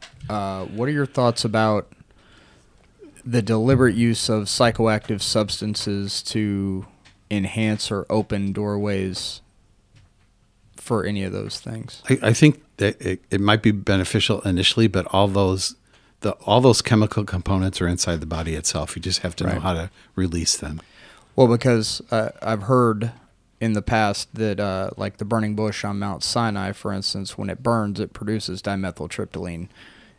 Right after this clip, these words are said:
Speaker 1: And we are, we all know what happened when, you know, he,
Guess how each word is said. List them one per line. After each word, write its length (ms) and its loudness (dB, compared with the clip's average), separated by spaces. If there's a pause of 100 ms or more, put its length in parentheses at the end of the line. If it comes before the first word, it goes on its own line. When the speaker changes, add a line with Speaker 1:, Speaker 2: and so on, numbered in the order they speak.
(140)
Speaker 1:
And 340 -2
we 120 2
are, 260 4
we 140 0
all 120 4
know 140 0
what 120 0
happened 360 0
when, 300 -4 (640)
you 100 2
know, 220 -4 (160)
he, 120 -4